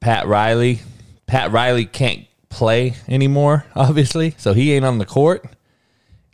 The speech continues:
And this is LeBron's series to, to, uh, lose 'cause he's the one that's gonna control the game in the series, in my opinion. And I think he's gonna go off. He wants that M V P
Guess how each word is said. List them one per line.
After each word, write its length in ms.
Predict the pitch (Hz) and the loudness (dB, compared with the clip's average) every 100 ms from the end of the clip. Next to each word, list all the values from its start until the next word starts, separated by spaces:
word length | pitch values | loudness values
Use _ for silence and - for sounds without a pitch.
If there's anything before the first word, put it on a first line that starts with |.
| _ | _
And 200 | 107 110 | -2 0
this 180 | 123 120 | 0 0
is 80 | 107 | 0
LeBron's 640 | 104 92 107 110 104 101 | 0 0 0 2 0 -2
series 540 | - 113 107 98 95 - | -2 0 0 0 -4 -8
to, 300 | - 92 - _ - | -8 -8 -8 _ -10
to, 300 | - 95 90 | -4 -2 -2
uh, 280 | 90 92 95 | -6 -8 -12
lose 460 | 98 98 92 90 - - - | -6 -4 -4 -6 -14 -20 -6
'cause 340 | - 113 95 - _ _ - | -2 -2 -2 -10 _ _ -2
he's 160 | 131 | -2
the 100 | 104 101 | 0 0
one 180 | 104 | 0
that's 160 | 98 95 | 0 -2
gonna 160 | 110 98 | -4 -4
control 340 | - 90 104 | -4 -2 -2
the 60 | 98 | -2
game 260 | 104 104 98 - - | -2 -2 -2 -8 -10
in 120 | - 101 | -4 -2
the 80 | |
series, 400 | 87 117 107 98 | 0 0 0 0
in 100 | 98 | -2
my 120 | 98 98 | -2 -2
opinion. 440 | - 120 104 98 - - - - - | -2 -2 -2 -4 -8 -20 -20 -12 -6
And 80 | 101 | -4
I 80 | |
think 220 | 107 117 98 | -2 -4 -4
he's 120 | 101 | -2
gonna 180 | 104 90 | -2 -2
go 200 | 95 95 | 0 0
off. 300 | 104 104 - | 0 0 -2
He 120 | 104 | -2
wants 240 | 107 104 | -2 0
that 160 | 107 101 | 0 0
M 120 | 104 | 0
V 140 | 101 101 | -2 -2
P 460 | - 127 123 117 | 0 0 0 -2